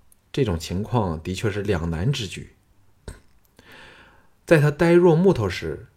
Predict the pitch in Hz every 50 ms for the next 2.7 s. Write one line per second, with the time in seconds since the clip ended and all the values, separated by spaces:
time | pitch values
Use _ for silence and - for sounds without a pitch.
0 | _ _ _ _ _ - - 143 123 113 107 117 117 117 - - - 160 151 160
1 | 139 113 117 107 - - 151 151 139 - 87 82 92 - - 92 87 - - _
2 | _ _ - - - 123 101 90 85 85 - 71 - -